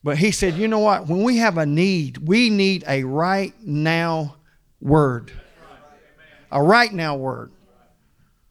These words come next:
You know, if you're reading your Bible to read it, that's great. Do it. But when I, when I was a young Christian in our church, I asked one of the pastors there, 'cause the boy was walking Bible, and I said, "How do you, how do you do that?" And he showed me, "Look,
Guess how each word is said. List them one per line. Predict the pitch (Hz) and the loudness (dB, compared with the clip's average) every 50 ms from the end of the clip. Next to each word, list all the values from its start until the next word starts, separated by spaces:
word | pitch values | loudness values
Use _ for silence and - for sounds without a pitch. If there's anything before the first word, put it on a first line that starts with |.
| _ _ _ _ _ _ _ _ _ - | _ _ _ _ _ _ _ _ _ -8
You | - 156 | -6 -4
know, | 160 156 151 143 143 143 - | -2 0 -2 -2 -4 -6 -6
if | - 147 139 131 - | -6 -6 -6 -6 -6
you're | 139 135 202 233 | -2 0 0 2
reading | 226 214 226 220 208 | 4 6 6 6 6
your | 208 202 185 | 4 2 4
Bible | 180 185 190 190 190 190 170 | 4 6 6 6 4 2 0
to | 139 - 180 | 0 0 0
read | 165 160 185 202 202 180 | 2 4 4 2 4 2
it, | 185 180 160 | 0 0 2
that's | 156 170 175 - | 0 0 2 0
great. | - 123 151 180 202 175 139 131 | -2 0 0 0 0 0 -2 2
Do | 156 202 233 202 | 2 4 4 4
it. | 139 - - _ _ _ _ _ _ _ _ _ _ _ _ _ _ _ _ - | 0 -2 -6 _ _ _ _ _ _ _ _ _ _ _ _ _ _ _ _ -4
But | - 139 143 - - - - - _ | 0 0 0 0 -4 -18 -20 -20 _
when | - 143 151 160 180 | -6 -4 -2 0 2
I, | 208 233 240 - - | 2 2 0 -2 -4
when | - 165 170 175 | -4 -4 -2 -2
I | 185 202 226 247 | 0 0 -2 0
was | 240 214 175 156 | -2 -2 -2 -2
a | 175 160 | -2 -2
young | 156 180 190 208 208 190 165 | 0 0 0 0 -2 -4 -6
Christian | - - - 208 226 220 - - 180 165 160 | -8 -8 -4 -2 -2 -2 -4 -2 -4 -2 -2
in | 156 151 160 | -2 -2 -2
our | 170 190 190 | -2 -2 -2
church, | - - 147 139 139 143 156 226 - - - - - _ _ _ _ _ _ _ _ _ _ _ _ - | -4 -4 -4 -4 -4 -4 -6 -8 -10 -12 -12 -12 -16 _ _ _ _ _ _ _ _ _ _ _ _ -6
I | - 143 156 170 | -2 0 2 2
asked | 180 190 - | 2 0 0
one | 165 170 170 | -2 -2 -2
of | 165 151 | -2 -2
the | 147 139 | -4 -4
pastors | - 180 196 220 220 - 175 160 135 | -2 0 0 0 0 -2 -6 -6 -4
there, | 135 156 151 135 | -2 -2 -4 -2
'cause | 143 139 131 | -4 -6 -6
the | 143 147 151 139 143 | -4 -4 -4 -4 -4
boy | 135 160 185 190 | -2 -2 -2 0
was | 170 127 | -2 -2
walking | 123 123 151 175 170 170 180 170 165 | -2 0 0 0 0 0 -2 -4 -2
Bible, | 196 220 233 226 170 143 | 0 0 0 0 -2 -2
and | 143 151 | 0 0
I | 151 143 | -2 -2
said, | - - 151 135 | -2 -2 -4 -2
"How | 131 170 208 220 | -2 -2 -2 -2
do | 202 202 | -2 -2
you, | 185 185 190 175 - - - 147 | -4 -4 -4 -6 -8 -12 -12 -6
how | 170 196 | -6 -4
do | 208 196 | -4 -2
you | 175 151 | -4 -4
do | 139 165 233 254 233 | -4 -2 -4 -2 -2
that?" | 180 151 139 131 143 | -2 -4 -4 -6 -8
And | - 113 | -8 -6
he | 143 190 | -4 -4
showed | 185 - - 214 214 240 233 | -4 -4 -4 -2 -2 -2 0
me, | 196 175 | -2 0
"Look, | 175 214 220 180 147 | 0 2 0 0 -2